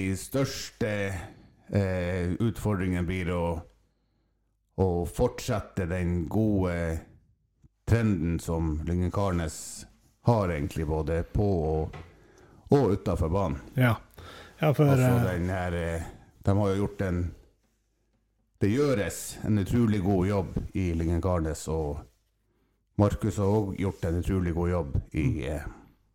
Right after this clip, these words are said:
Speaker 2: Ja. Det blir på en måte bare å, eh, å f-, fortsette å, å prøve å utvikle de, de unge spillerne som, eh, som er på, i senior,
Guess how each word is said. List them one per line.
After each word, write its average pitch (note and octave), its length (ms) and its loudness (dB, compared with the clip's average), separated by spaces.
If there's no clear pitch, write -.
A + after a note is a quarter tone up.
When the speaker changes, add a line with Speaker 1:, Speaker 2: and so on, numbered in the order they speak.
Speaker 2:
Ja. A#2+ 180 2
Det B2+ 80 -2
blir D#3+ 140 6
på E3+ 120 6
en C#3 60 10
måte C#3 220 6
bare A#2 240 8
å, G2+ 240 6
eh, G2 380 2
å G#2+ 80 2
f-, - 260 -6
fortsette - 720 2
å, F#2+ 480 -2
å A#2+ 100 -8
prøve A#2+ 300 6
å A2+ 80 6
utvikle A#2 480 4
de, G2+ 560 2
de A2+ 200 0
unge A2+ 260 4
spillerne B2 440 0
som, G2 320 -6
eh, F#2+ 220 -8
som - 440 -4
er B2 140 4
på, G2+ 180 -2
i C#3+ 100 2
senior, A2 400 4